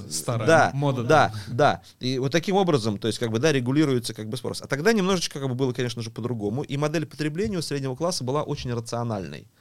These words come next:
Speaker 2: То есть, ну, банальный пример, там, а, условно, там, а, там мужчина там покупал себе, допустим, второй пиджак, когда у него там в негодность приходил там первый, соответственно. Может быть, вы помните, такие вот были еще такие прикольные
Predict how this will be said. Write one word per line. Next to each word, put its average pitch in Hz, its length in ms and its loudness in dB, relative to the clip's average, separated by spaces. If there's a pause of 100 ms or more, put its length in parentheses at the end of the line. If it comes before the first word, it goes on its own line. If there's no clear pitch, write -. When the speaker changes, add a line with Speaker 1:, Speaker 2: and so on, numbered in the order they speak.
(300)
Speaker 2:
То 123 80 0
есть, 110 220 2
ну, 147 200 2 (160)
банальный 113 800 -2
пример, 151 320 -2
там, 110 260 -4
а, 95 880 -4
условно, 113 380 -2
там, 95 220 -6 (500)
а, 95 400 -4
там 98 160 -8
мужчина 113 500 0
там 101 160 -6
покупал 117 340 -2
себе, 104 200 -6
допустим, 104 320 -8
второй 113 240 -4
пиджак, 113 340 -2
когда 107 220 -2
у 107 60 0
него 131 480 0
там 87 500 -10
в 107 100 -10
негодность 117 580 -2
приходил 113 440 -6
там 92 180 -12
первый, 95 380 -2
соответственно. - 400 -10
Может 113 140 -2
быть, - 60 -10
вы 117 60 -4
помните, 165 300 -2
такие 113 240 -4
вот 101 80 -6
были 113 140 -2
еще - 100 -6
такие - 200 -12
прикольные 113 480 -4